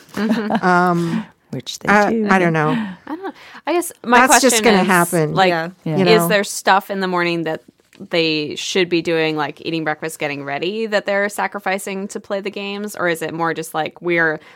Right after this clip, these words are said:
Speaker 3: literally changing our sleep schedule so that we can get the games? 'Cause
Speaker 1: Yeah,
Speaker 3: that
Speaker 1: I think that's it.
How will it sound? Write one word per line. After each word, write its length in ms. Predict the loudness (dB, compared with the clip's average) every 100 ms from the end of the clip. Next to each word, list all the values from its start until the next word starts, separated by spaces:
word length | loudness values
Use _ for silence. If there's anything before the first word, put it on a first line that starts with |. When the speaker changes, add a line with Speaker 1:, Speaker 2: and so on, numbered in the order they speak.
| 0
Speaker 3:
literally 460 | 6 8 8 6
changing 440 | 4 2 2 2 2
our 100 | 2
sleep 240 | 0 -2
schedule 440 | 0 -2 0 -4 -4
so 100 | -6
that 100 | -6
we 100 | -8
can 160 | -6
get 160 | -6 -6
the 80 | -8
games? 440 | -6 -6 -6 -10
'Cause 200 | -8 -8 -10 _
Speaker 1:
Yeah, 100 | 2
Speaker 3:
that 60 | 4
Speaker 1:
I 60 |
think 260 | 4 4 4
that's 240 | 0 0
it. 200 | 0 0